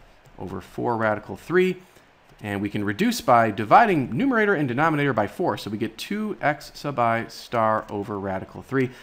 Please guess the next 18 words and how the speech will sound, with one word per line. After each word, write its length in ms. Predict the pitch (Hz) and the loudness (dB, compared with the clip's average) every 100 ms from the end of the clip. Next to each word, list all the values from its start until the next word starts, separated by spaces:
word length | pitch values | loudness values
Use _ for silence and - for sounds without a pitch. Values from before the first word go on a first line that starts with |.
| - | -6
That's 240 | 123 151 151 | 4 4 6
awesome. 380 | 151 131 90 - - | 6 4 -2 -12 -14
Now 240 | 98 117 147 | -4 2 4
we 140 | 147 | 4
have 260 | 131 131 110 | 4 2 2
W 300 | 117 123 120 | -2 0 -2
sub 220 | 117 104 | -4 -2
I 180 | 98 98 | 0 -2
in 240 | - 98 | -4 -10
terms 340 | - 92 87 101 | -10 -12 -10 -6
of 120 | 151 | -4
X. 360 | - - - - | -4 -8 -18 -14
So 120 | - | -10
we'll 120 | 92 | -10
fill 280 | - 139 135 | -6 -2 0
it 60 | 120 | 0
in 160 | 113 | 0
right 220 | 101 92 | -2 -4